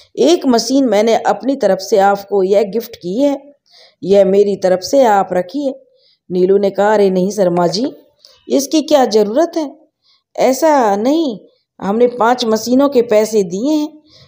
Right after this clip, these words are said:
तो आप हमें पांच मशीनें ही दीजिए। तो शर्मा जी कहने लगे, "अरे नहीं, नहीं,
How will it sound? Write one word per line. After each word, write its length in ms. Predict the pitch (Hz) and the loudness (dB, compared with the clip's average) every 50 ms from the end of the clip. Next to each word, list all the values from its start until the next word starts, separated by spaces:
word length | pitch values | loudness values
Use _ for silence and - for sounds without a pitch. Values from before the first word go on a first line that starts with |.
| _ _ | _ _
तो 60 | - 254 | 2 2
आप 180 | 269 285 277 285 | 2 2 2 2
हमें 240 | 302 294 285 285 285 | 2 2 2 0 0
पांच 280 | - 226 262 262 254 | -2 -2 -2 -2 -2
मशीनें 400 | 233 220 208 - 247 269 294 330 | -4 -6 -6 -4 -2 0 2 2
ही 180 | 320 277 269 240 | 4 4 2 2
दीजिए। 640 | 196 185 185 185 208 254 294 302 - 302 - _ _ _ _ _ _ _ _ _ _ _ _ _ _ _ _ - | 0 -4 -6 -4 -4 -4 -4 -4 -4 -6 -12 _ _ _ _ _ _ _ _ _ _ _ _ _ _ _ _ 0
तो 380 | 185 180 180 175 165 156 147 - - - _ _ _ _ _ - - | 2 4 4 2 2 -2 -4 -10 -18 -20 _ _ _ _ _ -6 -2
शर्मा 320 | 190 180 180 180 180 180 | -2 0 0 0 0 0
जी 160 | 175 170 175 | 0 -2 -4
कहने 380 | 170 - 175 175 175 175 180 180 | -4 -2 -2 0 0 2 2 2
लगे, 260 | 180 180 185 185 202 | 2 2 2 2 2
"अरे 240 | 185 180 175 175 175 | 2 2 2 2 0
नहीं, 240 | 175 175 175 175 180 | 0 -2 -4 -4 -4
नहीं, 220 | 196 226 247 247 | -4 -4 -6 -6